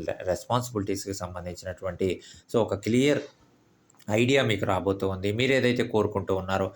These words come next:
so, ఖచ్చితంగా ఆ జ్ఞాపకాల్లోంచి బయటకు వచ్చి, ఒక హ్యాపీ లైఫ్ తోటి మనం ముందుకెళ్ళాలి, ఒక మంచి ఫ్యామిలీ లైఫ్ అనేది ఉండాలి, ఒక మంచి కేరింగ్ చూపించేటువంటి పర్సన్ మన లైఫ్‌లోకి రావాలి, తిరిగి మళ్ళీ మన లైఫ్ హ్యాపీగా మారాలి అని చెప్పేసి ఏదైతే కోరుకుంటూ ఉన్నారో,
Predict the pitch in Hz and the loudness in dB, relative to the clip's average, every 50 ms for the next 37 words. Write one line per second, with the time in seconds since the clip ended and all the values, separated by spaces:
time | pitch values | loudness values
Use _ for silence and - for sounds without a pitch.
0 | - - - _ - - 110 - 104 101 - - 131 123 113 101 92 92 92 95 | -12 -20 -20 _ -4 -2 0 0 0 -2 0 -2 0 0 0 0 0 0 -2 -2
1 | 95 - - 104 101 95 95 92 - - 82 90 92 92 - - 95 92 - - | -2 0 0 2 2 2 0 -2 -4 -4 -2 -2 -2 -2 -2 -2 -4 -4 -2 -2
2 | 98 95 87 87 - 95 90 87 90 87 - 92 90 90 92 92 - - - 110 | -2 -2 -2 -2 -4 -4 -4 -2 -4 -4 -2 -2 0 0 0 -2 -4 -2 0 0
3 | 104 101 98 95 90 92 90 90 90 87 - - 98 95 92 92 92 92 95 90 | 0 0 -2 -2 -2 -4 -4 -4 -6 -6 -4 -2 -2 -2 0 -2 -2 -2 -4 -6
4 | - - - - - _ _ 123 - 123 117 120 123 123 135 123 120 110 101 98 | -6 -10 -20 -20 -20 _ _ -2 0 0 0 0 0 0 -2 0 0 0 0 2
5 | 98 95 95 90 90 90 87 - 92 90 90 85 92 90 90 92 92 95 101 101 | 0 0 0 0 -2 -2 -2 -4 -6 -6 -4 -4 -4 -4 -2 0 0 0 0 0
6 | 110 110 123 123 123 - - 117 110 110 110 107 101 - 107 98 104 101 98 - | 0 -2 -2 -4 -4 -4 0 0 0 2 0 -2 -2 -2 -2 0 0 -2 -2 -2
7 | 98 92 92 92 90 90 - - 92 95 - 120 110 101 98 90 87 87 85 87 | -2 -2 0 -4 -4 -6 -4 -6 -6 -4 -4 -6 -4 -2 -4 -4 -2 -2 -4 -4
8 | - - 95 92 - 92 92 - - 180 - - 87 - - - - - _ _ | -2 -2 -2 -2 0 0 0 0 0 0 -2 -2 -6 -8 -10 -20 -20 -20 _ _
9 | - 160 175 214 202 196 151 127 123 123 120 110 101 92 90 90 95 92 - 101 | 0 2 4 4 4 4 4 4 4 4 4 4 2 2 2 2 2 0 -2 -6
10 | 92 90 92 95 - 113 110 110 107 90 90 90 95 98 101 101 101 95 95 90 | -4 -2 -2 0 0 0 0 2 0 0 2 2 4 4 4 4 4 2 0 -2
11 | 85 - 87 - - 90 - 87 85 - 87 85 - 82 82 - 87 87 85 - | -4 -6 -8 -8 -8 -6 -4 -4 -2 -2 -2 -4 -4 -6 -4 -2 -2 -2 0 -4
12 | 87 85 - 87 90 92 98 117 139 180 | -6 -4 -4 -4 -4 0 0 0 0 0